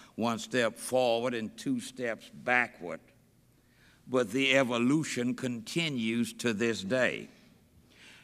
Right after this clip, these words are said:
and primarily because of dedicated progressive people like you. Think about it. The Black Farmer litigation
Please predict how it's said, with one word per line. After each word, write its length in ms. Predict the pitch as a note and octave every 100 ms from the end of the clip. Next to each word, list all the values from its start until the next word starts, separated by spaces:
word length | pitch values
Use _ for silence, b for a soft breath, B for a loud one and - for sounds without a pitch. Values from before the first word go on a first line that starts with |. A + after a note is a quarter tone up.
| B
and 280 | A#2+ A#2+ A2+
primarily 960 | - C#3+ C#3 C3 A#2+ D#3 C#3+ B2+ B2+
because 640 | B2+ B2 A#2+ - C3+ C3 A2+
of 320 | A2+ D2+ -
dedicated 840 | B2 C#3 B2+ B2+ - C3 A#2 A2+ A2 B B B
progressive 960 | B2 A#2 G#2 C3 C3 A2 - G#2 -
people 420 | - C3 - A2 - -
like 420 | F#2+ G2+ F#2 -
you. 260 | F2+ C#2+ - - - - _ _ _ - - B B B B B
Think 300 | - E3 D3+
about 380 | F#2+ F2 C#2+ A1+
it. 120 | G1+ - - - _ _ _ _ _ b b b -
The 140 | F#2+
Black 460 | D#2 G#2+ B2 B2+ -
Farmer 520 | - A#2+ A2+ G#2 F#2+
litigation 840 | G2 G#2+ F#2+ D#2 G2 F2 - G2+